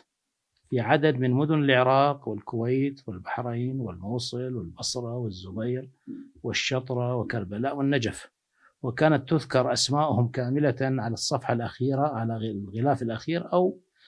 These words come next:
في الصفحة الأخيرة من المجلة، ويبلغ، تبلغ أسماءهم عشرات في كل مدينة من هذه المدن يتعهد بتوزيع المجلة وأيضًا يقبض الاشتراكات.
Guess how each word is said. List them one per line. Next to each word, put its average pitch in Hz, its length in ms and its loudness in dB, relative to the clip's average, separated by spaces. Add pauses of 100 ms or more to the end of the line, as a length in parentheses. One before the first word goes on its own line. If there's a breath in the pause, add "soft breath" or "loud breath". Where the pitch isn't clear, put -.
(140)
في - 60 -8
الصفحة 131 400 2
الأخيرة 123 500 0
من 117 160 2
المجلة، 107 640 -2
ويبلغ، 139 460 2
تبلغ 127 460 -2
أسماءهم 127 400 0
عشرات 123 580 0 (580 soft breath)
في 110 120 -4
كل 156 200 2
مدينة 135 420 4
من 117 140 2
هذه 131 240 4
المدن 143 400 0
يتعهد 135 840 4
بتوزيع 120 600 0
المجلة 131 540 2
وأيضًا 123 420 0
يقبض 123 520 -4 (520 soft breath)
الاشتراكات. - 720 -4